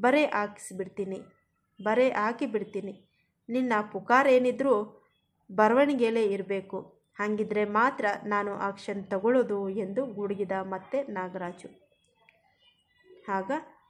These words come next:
ದುರ್ಗಪ್ಪ ತಾನು ಕಣ್ಣಲ್ಲಿ ನೋಡದೆ ಹೇಗೆ ಹೇಳಿಕೆ ಕೊಡಲಿ ಎಂದೇನೇನೋ ಗೊಣಗುತ್ತಾ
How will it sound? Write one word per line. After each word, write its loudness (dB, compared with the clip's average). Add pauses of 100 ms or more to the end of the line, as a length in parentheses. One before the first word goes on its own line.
(160)
ದುರ್ಗಪ್ಪ -2 (460)
ತಾನು 4
ಕಣ್ಣಲ್ಲಿ 0
ನೋಡದೆ 0 (380)
ಹೇಗೆ 2
ಹೇಳಿಕೆ -2
ಕೊಡಲಿ -2 (1000)
ಎಂದೇನೇನೋ 0
ಗೊಣಗುತ್ತಾ -2